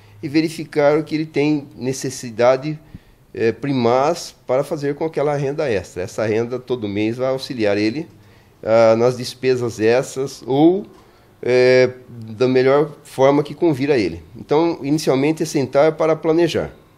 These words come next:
E esse planejamento é necessário, é bom envolver toda a família, né? Porque,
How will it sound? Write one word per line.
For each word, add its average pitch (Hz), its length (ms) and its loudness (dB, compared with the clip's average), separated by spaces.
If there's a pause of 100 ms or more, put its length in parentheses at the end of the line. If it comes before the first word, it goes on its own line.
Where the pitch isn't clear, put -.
(340)
E 135 60 -4
esse 151 140 -6
planejamento 143 720 0 (520)
é 139 240 0
necessário, 156 640 2
é 156 60 6
bom 151 280 0
envolver 135 520 -4
toda 143 180 -8
a 151 40 -2
família, 123 420 -4
né? 101 160 -4 (500)
Porque, 131 1000 -2